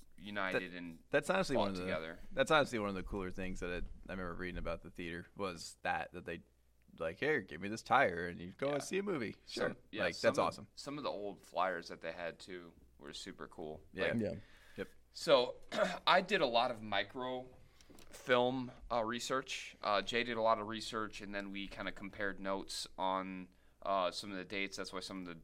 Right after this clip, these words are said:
Speaker 1: the dates were a little off on the, the birth of C J. But
Speaker 3: Yeah.
Speaker 1: it was really cool. Sterling Public Library, shout out to them. Um, they help. They have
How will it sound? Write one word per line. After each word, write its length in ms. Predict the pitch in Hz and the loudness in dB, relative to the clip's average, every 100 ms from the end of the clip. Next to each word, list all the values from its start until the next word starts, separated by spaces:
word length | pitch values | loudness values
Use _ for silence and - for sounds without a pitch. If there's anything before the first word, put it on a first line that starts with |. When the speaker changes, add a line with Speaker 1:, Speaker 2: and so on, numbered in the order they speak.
| - - | -14 -12
Speaker 1:
the 80 | |
dates 300 | 85 90 85 | -8 -6 -6
were 80 | 92 | -8
a 40 | 87 | -6
little 220 | 90 85 | -4 0
off 260 | 87 87 | 0 0
on 300 | 85 82 80 - - | -4 -8 -10 -12 -10
the, 300 | 82 85 78 - | -6 -4 -6 -10
the 60 | - | -14
birth 300 | 92 90 92 | -6 -6 -4
of 260 | 85 85 85 | -4 -4 -6
C 200 | - 87 | -8 -6
J. 240 | 82 82 - - - _ | -2 -2 -2 -14 -20 _
But 220 | 104 92 | 4 4
Speaker 3:
Yeah. 120 | 135 - - - - - - - - - - | 2 -2 -12 -16 -20 -20 -20 -20 -20 -10 -2
Speaker 1:
it 140 | 151 | 0
was 280 | 180 147 117 | 2 0 -2
really 300 | 104 107 98 | -4 -2 -2
cool. 360 | - 107 90 92 | -4 -6 -6 -6
Sterling 380 | - 175 175 160 | -4 2 2 4
Public 260 | 165 131 123 | 2 4 6
Library, 420 | 117 117 110 110 | 6 6 2 0
shout 280 | - 135 117 | 4 6 6
out 100 | 117 | 2
to 80 | |
them. 380 | 104 101 98 98 - | 0 0 -2 -6 -10
Um, 360 | - 101 95 95 | -2 -2 -2 -2
they 220 | 104 107 | 0 0
help. 300 | 104 101 - | 4 2 2
They 120 | 107 117 | -2 0
have 200 | 110 | 0